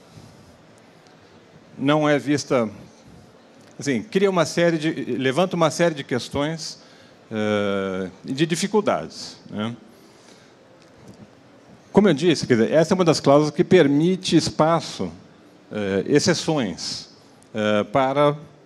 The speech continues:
realização de políticas públicas. Mas, eh, vamos pegar um caso bem,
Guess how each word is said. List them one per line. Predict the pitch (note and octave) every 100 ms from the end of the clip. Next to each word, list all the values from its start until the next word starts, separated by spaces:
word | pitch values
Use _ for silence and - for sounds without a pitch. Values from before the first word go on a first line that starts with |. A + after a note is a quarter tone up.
| C3+
realização | D3 C#3 C#3+ D3
de | D3
políticas | D#3 C3+ F3+ -
públicas. | B2+ F#2 - F2 - - - - - - - - _ _ - - - - - - _ _ _ -
Mas, | C3+ F3 F#3 - - - - -
eh, | A2+ A#2 A#2 A2 G#2 F#2 D#2 - - _ - - - _ _ _ _ - _ - - D2
vamos | G#2+ C#3 E3+
pegar | - C3 C#3
um |
caso | B2 C#3+ C3 A#2
bem, | C#3 D#3 C#3+ G#2+ F#2+ F2